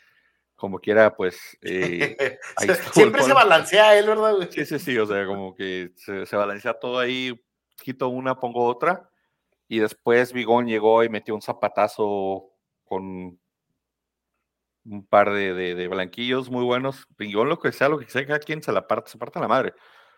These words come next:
Speaker 1: O sea, así, así sea Pumas, su ex equipo, y así sea el Atlas, el igual va a festejar un gol y va a meter un golazo y va a querer meter gol. Porque si recuerdas, la gente también de Pumas decía, "Ah, que Bigón, que Puma". No, no, Bigón es rojinegro, pero les hizo un paro a los Pumas un rato y de ahí se lo llevaron a Tigres.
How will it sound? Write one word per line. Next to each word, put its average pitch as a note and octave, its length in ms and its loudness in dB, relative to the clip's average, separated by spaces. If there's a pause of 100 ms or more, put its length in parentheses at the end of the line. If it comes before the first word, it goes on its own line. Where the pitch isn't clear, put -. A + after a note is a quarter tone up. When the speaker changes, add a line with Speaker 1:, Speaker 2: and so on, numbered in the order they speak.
Speaker 1:
O A2 120 0
sea, C#3 100 6
así, D3 140 2 (160)
así E3 200 -2
sea F#3+ 160 2
Pumas, F#3+ 320 -4
su F3 100 -6
ex - 140 -10
equipo, D#3+ 440 -10
y C#3+ 60 2
así B2+ 180 -6
sea C#3+ 140 -2
el C3+ 60 0
Atlas, C3+ 340 -6
el G#2+ 100 -8
igual B2+ 200 -2
va - 20 -4
a A#2+ 40 -10
festejar A#2+ 400 -8
un A#2 120 -4
gol G#2+ 160 2
y - 40 -2
va G#2+ 40 4
a F#2+ 40 0
meter G#2 220 -10
un B2 100 -8
golazo G2+ 360 -2
y - 20 -8
va G2 80 0
a - 20 -10
querer G2 200 -6
meter F#2 240 -8
gol. F#2 260 -2 (580)
Porque G#2 200 -8
si A2 100 0
recuerdas, A2+ 280 2
la B2+ 100 4
gente A2 260 -4
también G2+ 280 -2
de A2 100 -2
Pumas A2+ 240 -4
decía, C3 260 2
"Ah, C#3+ 80 0
que A#2+ 120 -6
Bigón, G#2+ 320 -2
que - 100 -12
Puma". F#2 220 -6
No, F2 120 -6
no, E2+ 160 -8
Bigón F2 320 -6
es B2+ 80 -6
rojinegro, G#2+ 600 -2
pero F2 200 -2
les F2 240 -4
hizo F#2+ 100 -12
un A2 80 -10
paro A#2 160 -2
a - 20 -4
los G#2+ 140 -4
Pumas G2+ 260 -8
un G#2+ 120 -6
rato G2+ 300 -4
y G2+ 80 -2
de F2+ 80 -2
ahí E2 60 -4
se - 100 -8
lo F#2+ 60 -2
llevaron F2 220 -4
a D#2+ 60 -6
Tigres. - 480 -10